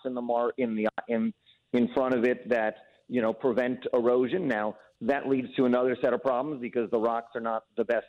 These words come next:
habitat and the waves just crash along the rocks. So that, that leads to some challenges. Uh, you know, a common thing that people do is they pump sand on, on shore, and they've done this in a number of occasions on,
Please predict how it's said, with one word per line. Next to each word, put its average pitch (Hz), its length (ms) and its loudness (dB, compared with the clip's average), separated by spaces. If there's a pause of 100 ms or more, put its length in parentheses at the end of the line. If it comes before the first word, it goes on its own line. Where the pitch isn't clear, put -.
habitat 127 540 -4
and 107 180 -4
the 98 40 -6
waves 107 300 -4
just 110 160 -4
crash 117 320 0
along 110 280 0
the 98 80 0
rocks. 113 460 -2
So 101 220 2 (300)
that, 117 260 -2
that 123 240 -2
leads 131 280 -4
to 123 140 0
some 117 220 -4
challenges. 123 580 2 (320)
Uh, 127 420 0
you 147 100 2
know, 135 160 2
a 139 60 -2
common 151 500 -6
thing 156 200 -4
that 147 140 -6
people 147 300 0
do 147 380 4 (320)
is 139 360 4
they 123 180 2
pump 123 300 -4 (120)
sand 131 340 0
on, 131 260 0
on 123 220 -2 (120)
shore, 156 300 4
and 123 120 -2
they've 123 200 2
done 123 280 2
this 117 180 4
in 113 100 -2
a 110 60 0
number 110 320 4
of 107 80 2
occasions 113 540 0
on, 104 160 0